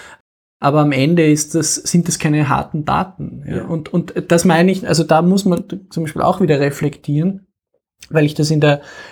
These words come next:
Speaker 1: Geisteswissenschaft, in der Linguistik zum Beispiel, viel beobachtet habe,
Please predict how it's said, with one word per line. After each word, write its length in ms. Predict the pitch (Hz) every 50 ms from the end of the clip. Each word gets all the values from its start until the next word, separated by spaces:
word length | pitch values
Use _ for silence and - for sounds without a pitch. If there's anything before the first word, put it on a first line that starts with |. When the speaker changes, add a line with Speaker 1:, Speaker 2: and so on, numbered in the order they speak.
| - -
Speaker 1:
Geisteswissenschaft, 920 | - - 143 - - 170 160 160 156 156 - 175 - 170 147 147 - -
in 20 | 147
der 80 | 143 135
Linguistik 600 | 135 139 135 - - 151 - - - 170 - -
zum 100 | - 147
Beispiel, 460 | 139 - - - - - 151 143 151
viel 140 | 170 160 151
beobachtet 580 | 151 156 151 151 147 160 156 - - 160 151
habe, 180 | 170 156 156 156